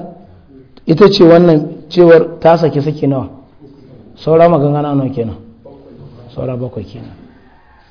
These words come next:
Kun gane wannan da kyau ko? Wasu suka ce, "A'a, rantsuwa ce."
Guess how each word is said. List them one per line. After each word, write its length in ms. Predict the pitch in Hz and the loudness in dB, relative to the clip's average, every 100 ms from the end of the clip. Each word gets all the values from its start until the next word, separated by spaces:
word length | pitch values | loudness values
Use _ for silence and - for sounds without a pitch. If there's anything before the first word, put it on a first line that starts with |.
| _ _ _ _ _ _ _ | _ _ _ _ _ _ _
Kun 120 | 135 | -8
gane 200 | 131 147 | -2 0
wannan 200 | 139 139 | 0 -2
da 80 | 120 | -4
kyau 180 | 92 113 | -6 -10
ko? 240 | 127 - - - _ _ - | -8 -10 -14 -20 _ _ -2
Wasu 180 | 180 190 | 2 4
suka 160 | 202 | 2
ce, 140 | - - | 0 2
"A'a, 520 | 175 180 156 95 - - _ _ _ _ _ _ _ _ _ _ _ - - - | 4 6 4 0 -10 -20 _ _ _ _ _ _ _ _ _ _ _ -20 -12 0
rantsuwa 520 | 156 175 - 180 175 | 2 2 2 2 2
ce." 140 | - | 0